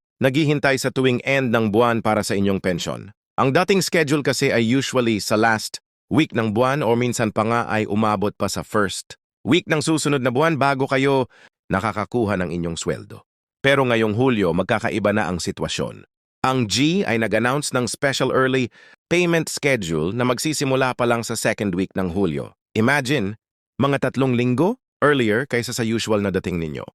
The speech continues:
Makakakuha ng inyong pensyon. Ang dahilan sa early payment na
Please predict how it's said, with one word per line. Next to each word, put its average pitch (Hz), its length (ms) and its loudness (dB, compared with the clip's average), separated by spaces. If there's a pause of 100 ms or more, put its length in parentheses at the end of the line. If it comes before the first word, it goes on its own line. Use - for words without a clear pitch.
(400)
Makakakuha 160 720 2
ng 131 160 0
inyong 117 240 0
pensyon. 98 480 -2 (480)
Ang 127 160 4
dahilan 151 320 2
sa - 160 -2
early 123 320 0
payment 117 320 0
na 95 320 -2